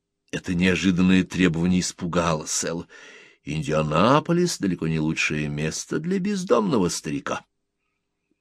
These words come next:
Сам Селло собирался высадить его возле шахматного клуба в Санкт-Петербурге, штат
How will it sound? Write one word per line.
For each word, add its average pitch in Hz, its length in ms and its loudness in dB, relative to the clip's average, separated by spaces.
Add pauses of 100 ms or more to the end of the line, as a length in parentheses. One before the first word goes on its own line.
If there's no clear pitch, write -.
(340)
Сам 262 560 6
Селло 254 720 6
собирался 208 760 4
высадить 196 560 -4
его 202 280 6 (260)
возле 175 300 6
шахматного 160 800 4
клуба 147 340 6
в - 80 -4
Санкт-Петербурге, 117 1160 4 (120)
штат - 440 0